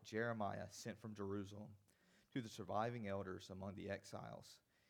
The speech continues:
and to the priests and the prophets, and to all other people Nebuchadnezzar had carried into exile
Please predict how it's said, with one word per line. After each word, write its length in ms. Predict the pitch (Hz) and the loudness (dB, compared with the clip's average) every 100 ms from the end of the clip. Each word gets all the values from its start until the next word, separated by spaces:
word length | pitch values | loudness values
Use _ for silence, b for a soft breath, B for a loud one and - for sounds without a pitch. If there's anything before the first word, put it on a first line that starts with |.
| b | b
and 80 | 117 | -6
to 100 | 113 | -2
the 80 | 92 | -2
priests 520 | - 120 131 139 - | 0 0 0 -2 -6
and 100 | 101 | -6
the 40 | 98 | -4
prophets, 500 | - 101 - - - | 2 2 0 -8 -10
and 100 | 95 | -6
to 80 | |
all 300 | 95 110 110 | -2 2 2
other 140 | 110 104 | 2 0
people 300 | 110 104 104 110 113 | -2 -4 -6 -6 -2
Nebuchadnezzar 680 | 107 113 123 107 104 98 - b b b b b | -2 0 0 0 0 -6 -14 b b b b b
had 140 | 107 | -2
carried 280 | 127 113 101 | 2 2 2
into 220 | 107 104 | 2 2
exile 400 | 95 - 98 95 | 0 -2 -2 -2